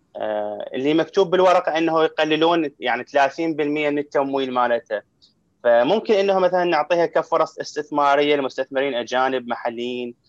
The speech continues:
كذلك بالنسبة للسياحة، يعني، أعتقد بإمكان السياحة الدينية، آه، يعني، لو تم، يعني، آه، آه،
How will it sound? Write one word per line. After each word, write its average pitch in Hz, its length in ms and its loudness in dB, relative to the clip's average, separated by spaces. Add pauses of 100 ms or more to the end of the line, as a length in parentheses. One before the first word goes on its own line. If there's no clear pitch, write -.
(220)
كذلك 180 380 4
بالنسبة 165 340 2
للسياحة، 147 560 0
يعني، 104 340 -4
أعتقد - 440 -4
بإمكان 135 340 0
السياحة 131 440 0
الدينية، 131 560 -2 (380)
آه، 110 200 -2
يعني، 107 340 -2
لو 110 680 0 (400)
تم، 147 340 -2 (760)
يعني، 107 560 -8
آه، 110 340 0 (420)
آه، 107 760 -2